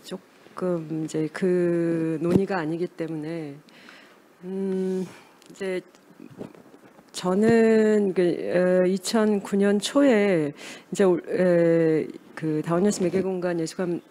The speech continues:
그 디렉터를 이제 그만두고, 근데 이제 그만둘 계획을 갖고 있었는데 마침,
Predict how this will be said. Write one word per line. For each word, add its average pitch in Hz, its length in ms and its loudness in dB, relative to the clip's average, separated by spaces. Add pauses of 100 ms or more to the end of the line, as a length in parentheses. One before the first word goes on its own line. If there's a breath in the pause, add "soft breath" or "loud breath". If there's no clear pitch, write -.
그 147 520 -6 (220)
디렉터를 175 760 -4
이제 160 100 -4
그만두고, 185 960 -2 (680 loud breath)
근데 190 200 2
이제 190 260 2
그만둘 226 760 4
계획을 208 460 4
갖고 226 440 2
있었는데 202 840 2
마침, 214 640 2